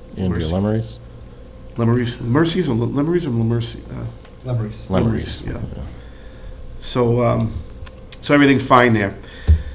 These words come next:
Speaker 2: And here's the sort of good news. Um, main station test wells were completed. Five sites were done. Three were approved near the station within the fifty-foot range for, for good potential water source.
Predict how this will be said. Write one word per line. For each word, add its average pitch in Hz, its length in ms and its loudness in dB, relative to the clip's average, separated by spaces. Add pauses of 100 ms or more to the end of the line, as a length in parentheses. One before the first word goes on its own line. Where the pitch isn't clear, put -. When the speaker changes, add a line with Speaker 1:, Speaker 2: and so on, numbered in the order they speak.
(400)
Speaker 2:
And 143 240 10
here's 165 260 10
the 147 360 6 (120)
sort 156 260 4
of 117 120 2
good 135 160 8
news. 110 420 2 (280)
Um, 113 540 0 (640)
main 147 200 4
station 160 400 6
test 147 300 4
wells 143 540 4 (460)
were 127 160 4
completed. 127 640 2 (100)
Five 135 360 4
sites 131 340 0
were 135 60 -2
done. 110 400 0 (520)
Three 131 360 4
were 127 220 4
approved 120 640 0 (680)
near 127 160 4
the 123 80 0
station 123 420 2
within 113 160 2
the 110 60 0
fifty-foot 113 460 -4
range 113 380 2
for, 104 460 -4 (560)
for 107 140 -4
good 120 280 2
potential 117 440 0
water 92 380 -8
source. - 440 -10